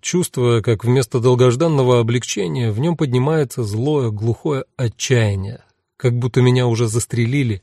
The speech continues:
Я пока ничего не почувствовал, но вот-вот почувствую и рухну на землю буквально через пару шагов, думал он. Но, конечно, не падал. С чего мне падать? Никто же в меня не стрелял.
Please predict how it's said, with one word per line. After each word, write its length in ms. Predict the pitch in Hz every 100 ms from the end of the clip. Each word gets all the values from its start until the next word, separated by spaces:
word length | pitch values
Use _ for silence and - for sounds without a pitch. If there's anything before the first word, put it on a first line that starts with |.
| -
Я 180 | 113 151
пока 240 | 156 170
ничего 360 | 147 127 151 156
не 120 | 123
почувствовал, 680 | 127 117 180 - 139 131 123
но 140 | 131
вот-вот 400 | 143 151 165 147
почувствую 680 | - 131 - 175 - 127 123
и 140 | - 156
рухну 380 | 170 151 127
на 160 | 117 117
землю 400 | 113 151 135 123
буквально 420 | 117 120 131 117
через 220 | 127 107
пару 240 | - 117 101
шагов, 500 | 113 104 98 - _ _ 113
думал 340 | 107 104 101
он. 220 | 98 90 - _ _ _ _ _ -
Но, 160 | 185
конечно, 400 | 180 180 156 131
не 160 | 120 113
падал. 440 | 127 110 101 135 _ _
С 60 |
чего 260 | - 170 175
мне 160 | 117 104
падать? 440 | 113 98 - - _ _ _
Никто 300 | 165 175 190
же 80 | 135
в 40 | 117
меня 200 | 123 117
не 100 | 101
стрелял. 540 | - 113 110 123